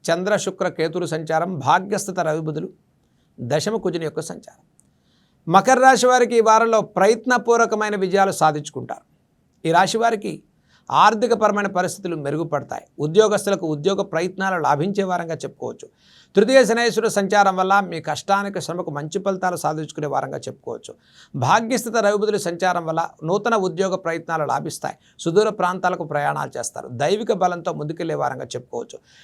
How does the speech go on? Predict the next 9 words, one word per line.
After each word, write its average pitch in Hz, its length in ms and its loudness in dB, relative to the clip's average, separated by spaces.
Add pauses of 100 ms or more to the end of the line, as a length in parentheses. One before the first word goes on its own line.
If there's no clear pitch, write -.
(160)
షష్టమ 254 320 4
బృహస్పతి 226 480 2
యొక్క 220 140 -2
సంచారం 196 440 0
వల్ల 196 120 -2
ఇచ్చిన 175 380 -4
హామీలు 214 480 2
నిలబెట్టుకునే 202 520 0
ప్రయత్నంలో 180 580 -2